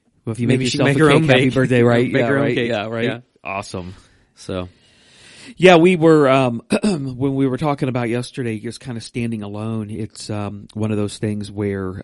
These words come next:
Speaker 1: um, I, I think it's hard. And no, no matter how strong a personality you have, I, I just think it's hard to stand alone. I mean, you're, you kinda take a, a swallow, you take a deep breath 'cause you're like,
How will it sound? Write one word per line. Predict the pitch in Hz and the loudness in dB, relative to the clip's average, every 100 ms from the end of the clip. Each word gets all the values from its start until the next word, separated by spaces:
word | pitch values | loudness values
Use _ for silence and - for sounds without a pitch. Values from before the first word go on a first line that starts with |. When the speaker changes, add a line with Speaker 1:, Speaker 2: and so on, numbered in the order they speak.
| 104 | -10
Speaker 1:
um, | 104 98 95 98 _ - | -8 -8 -12 -16 _ -10
I, | 127 - | -8 -4
I | 156 | -4
think | 147 | -4
it's | 110 - | -6 -8
hard. | 95 82 82 _ _ _ 127 | -12 -12 -16 _ _ _ -12
And | 127 117 113 - | -4 -4 -4 -6
no, | 131 139 - | -6 -6 -6
no | 147 | -6
matter | 143 131 120 - | -4 -4 -4 -8
how | 131 131 | -10 -10
strong | - 147 131 | -8 -6 -6
a | 117 | -6
personality | - 120 113 107 117 120 | -8 -10 -8 -6 -4 -4
you | |
have, | 123 113 | -6 -8
I, | 110 - | -10 -6
I | 160 | -6
just | 151 | -6
think | 135 113 | -8 -8
it's | - | -10
hard | 117 104 | -10 -10
to | |
stand | 101 117 110 | -10 -10 -10
alone. | 104 107 104 | -8 -10 -8
I | 98 | -10
mean, | 107 107 | -10 -8
you're, | 110 - - - | -8 -10 -20 -12
you | 123 120 | -8 -6
kinda | 165 131 | -4 -4
take | 147 127 | -4 -4
a, | 117 - | -6 -6
a | 110 | -12
swallow, | - 135 123 123 | -8 -4 -2 -2
you | 117 107 | -2 -4
take | 135 117 | -6 -6
a | |
deep | 104 113 | -6 -8
breath | 98 113 110 | -6 -8 -8
'cause | - 107 | -12 -12
you're | 107 | -8
like, | 101 | -10